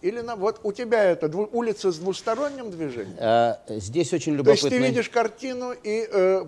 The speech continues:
Speaker 1: подгоняешь под нее стихи?
Speaker 2: Бывает
Speaker 1: То есть
Speaker 2: и так,
Speaker 1: объясняешь
Speaker 2: бывает
Speaker 1: ее?
Speaker 2: и так.
Speaker 1: Или у тебя уже готовые стихи, и ты находишь на них картину?
Speaker 2: Конечно, это и двухстороннее. Я бы даже сказал, что здесь еще мы можем и третью координату ввести.
Speaker 1: Ага.
Speaker 2: Это самое для меня неожиданное, когда,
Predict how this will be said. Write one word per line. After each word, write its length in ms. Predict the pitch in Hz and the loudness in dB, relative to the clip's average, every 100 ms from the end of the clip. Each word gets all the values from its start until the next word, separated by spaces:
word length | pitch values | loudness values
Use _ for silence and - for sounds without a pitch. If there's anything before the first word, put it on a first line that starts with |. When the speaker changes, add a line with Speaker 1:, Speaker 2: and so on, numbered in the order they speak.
| - | -2
Speaker 1:
подгоняешь 680 | 214 180 220 233 226 214 - | -2 4 4 4 0 -2 -2
под 200 | 208 180 | -6 -4
нее 240 | 220 214 | -2 -2
стихи? 460 | 208 226 196 277 277 | -2 -10 -14 -12 -6
Speaker 2:
Бывает 400 | 107 151 190 147 | 2 4 8 8
Speaker 1:
То 20 | |
есть 140 | 123 - | 8 8
Speaker 2:
и 40 | |
так, 120 | 143 | 6
Speaker 1:
объясняешь 520 | 147 196 254 277 262 151 | 4 0 -4 -2 -2 0
Speaker 2:
бывает 400 | 131 156 135 110 | 2 2 2 -2
Speaker 1:
ее? 80 | 98 | 0
Speaker 2:
и 60 | |
так. 180 | 110 113 | 2 2
Speaker 1:
Или 180 | 247 285 | 2 4
у 100 | 285 | 4
тебя 220 | 262 262 | 8 8
уже 180 | 247 240 | 8 6
готовые 420 | 226 233 240 240 | 6 6 4 4
стихи, 520 | - 233 208 277 269 | -2 -6 -6 -4 -4
и 20 | 233 | -4
ты 220 | - 254 | -4 -2
находишь 580 | 240 - 254 240 240 233 | -2 -2 -2 -2 -4 -4
на 140 | 220 | -4
них 180 | 220 - | -4 -4
картину? 380 | 214 - - 131 | -4 -4 -4 -2
Speaker 2:
Конечно, 320 | 160 156 139 | 0 -2 -4
это 180 | 123 123 | 0 0
и 80 | |
двухстороннее. 640 | 107 135 131 147 143 135 117 | 0 -4 -4 -4 -2 0 0
Я 80 | 120 | 2
бы 80 | |
даже 180 | 113 110 | 0 -2
сказал, 340 | - 120 117 107 | 0 2 2 0
что 360 | - 107 104 | -4 -2 -2
здесь 300 | 87 92 107 | -4 -4 -6
еще 220 | 104 - 107 | -6 -6 -4
мы 100 | 107 | -4
можем 260 | 104 98 | -2 -4
и 20 | 95 | -4
третью 340 | 101 90 92 | -4 -4 -4
координату 560 | 98 98 98 95 71 73 | -4 -2 -4 -6 -8 -10
ввести. 220 | 76 - | -10 -8
Speaker 1:
Ага. 200 | 139 139 | -2 -2
Speaker 2:
Это 60 | 151 | 0
самое 300 | 104 101 92 | 0 0 -2
для 140 | 98 | -4
меня 200 | 98 95 | -4 -4
неожиданное, 640 | 95 98 104 139 147 127 104 | -6 -6 -6 -6 -6 -6 -6
когда, 440 | 95 92 107 104 | -6 -2 0 0